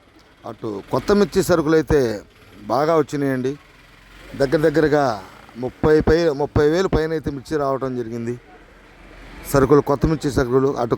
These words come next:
కర్నూలు నుంచి కానీ, ప్రకాశం వైపు, పల్నాడు వైపు నుంచి కొత్త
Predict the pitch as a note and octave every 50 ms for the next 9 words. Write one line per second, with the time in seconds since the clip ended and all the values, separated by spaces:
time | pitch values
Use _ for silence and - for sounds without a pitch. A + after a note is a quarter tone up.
0 | - - C#3 C#3+ D#3 D#3 D#3 D3+ C#3+ B2 C#3+ C3+ C#3+ C#3+ C#3+ B2 - C3 C3+ -
1 | D3 C#3+ - C#3+ C#3 C3+ C3 C3 B2 - - C#3 A#2+ F2+ - _ _ _ _ _
2 | _ _ _ - - _ - B2+ C#3+ D3+ D3+ D3 C#3+ C3+ C3+ C3+ B2 A2 C3 C3
3 | B2 G#2 - B2+ A#2 G2+ - - _ _ _ _ _ _ _ - - - - -
4 | - - - - - - - A#2+ A#2 C#3+